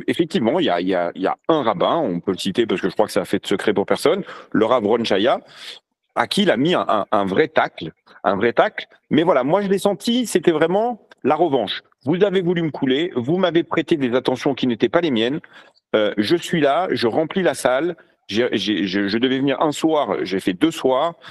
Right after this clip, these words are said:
la salle est pleine, et cetera. Les réactions de la salle, en étant tout à fait honnête, elles étaient mitigées. Mitigées. Il y a beaucoup de gens qui riaient, il y a des gens qui étaient gênés. Euh, j'ai pas vu personne se lever et partir, en toute honnêteté.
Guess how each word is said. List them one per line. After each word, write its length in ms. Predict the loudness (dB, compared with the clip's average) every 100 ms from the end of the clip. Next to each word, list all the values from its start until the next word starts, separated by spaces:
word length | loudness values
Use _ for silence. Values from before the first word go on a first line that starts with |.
| -4
la 120 | -2
salle 240 | 2 2 0
est 40 |
pleine, 220 | 0 0
et 60 | 0
cetera. 320 | -2 0 0 -2 -16 _ 0
Les 140 | 2
réactions 400 | 2 0 0 0
de 40 |
la 80 | 0
salle, 380 | 2 0 0 -4 -8 _
en 100 | 0
étant 220 | 0 0 0
tout 160 | 0
à 120 | 0 2
fait 100 | 0
honnête, 460 | 2 0 -4 -12 _ _ _ _ _ 0
elles 200 | 2 0
étaient 420 | 0 0 0 -2 -2
mitigées. 520 | -2 0 0 0 -2 -6 _ _ _ _ _ _ _ _ _ _ -4
Mitigées. 480 | -4 -2 0 0 0
Il 40 | 2
y 40 |
a 60 | 2
beaucoup 280 | 2 0 2
de 60 |
gens 140 | 2 0
qui 180 | -2
riaient, 420 | 0 2 2 0 -4 _ _ _ -2
il 60 | 0
y 40 |
a 20 |
des 160 | 2 2
gens 160 | 2
qui 100 | 0
étaient 180 | 0 0
gênés. 360 | 2 0 0 -2 _ _ -20 -20 _ -2
Euh, 240 | 0 2 0 -2
j'ai 160 | 0
pas 120 | 2
vu 60 | 2
personne 420 | 0 0 0 0 0
se 120 | 0
lever 220 | 2 0
et 40 | 0
partir, 340 | -2 -2 -4 -6 _ -4
en 120 | -2
toute 180 | 0 0
honnêteté. 440 | -2 -2 -4 -4